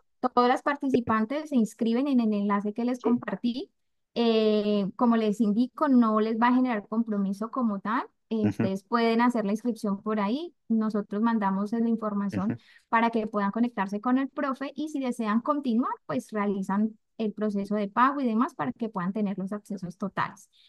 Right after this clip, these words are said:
Speaker 1: Pero si no, si solamente quedan hasta allí, pues ya, eh, sería, pues, esa la única masterclass que se realiza con este programa.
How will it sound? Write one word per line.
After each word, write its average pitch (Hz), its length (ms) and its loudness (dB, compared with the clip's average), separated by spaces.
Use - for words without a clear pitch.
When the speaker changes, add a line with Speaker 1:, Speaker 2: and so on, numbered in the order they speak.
Speaker 1:
Pero 285 320 2
si 320 160 0
no, 285 140 4
si 302 140 -4
solamente 254 600 0
quedan 262 240 0
hasta 277 180 -4
allí, 262 240 -6
pues 254 220 -6
ya, 190 380 -2
eh, 202 200 -2
sería, 196 400 -2
pues, 208 200 -10
esa 185 200 -6
la 190 140 -2
única 190 340 -2
masterclass 196 560 -6
que 175 100 -10
se 175 120 -10
realiza 180 520 -8
con 190 140 -4
este 185 220 -10
programa. 165 520 -10